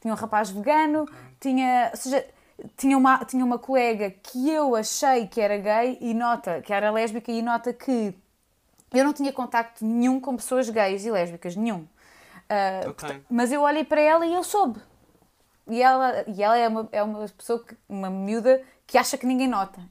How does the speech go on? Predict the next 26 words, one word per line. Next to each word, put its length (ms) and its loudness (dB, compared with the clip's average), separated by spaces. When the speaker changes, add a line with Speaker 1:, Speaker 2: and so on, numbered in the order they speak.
Speaker 1:
Eu 40 -14
já 140 -2
lhe 80 0
disse, 340 -8
"Epá, 380 -4
toda 160 0
a 60 4
gente 260 -8
nota." 140 -16
Speaker 2:
Mas 260 -2
Speaker 1:
To- 100 -8
Speaker 2:
soubeste 540 0
porquê? 640 -4
Porque 240 -6
ela 160 0
encaixava 480 -2
naquele 300 -4
estereótipo 760 -6
de, 720 -6
de 140 -10
pessoa 640 2
Speaker 1:
Não. 300 -6
Eu, 260 0
eu 140 0
tinha, 460 0
Speaker 2:
lésbica 760 0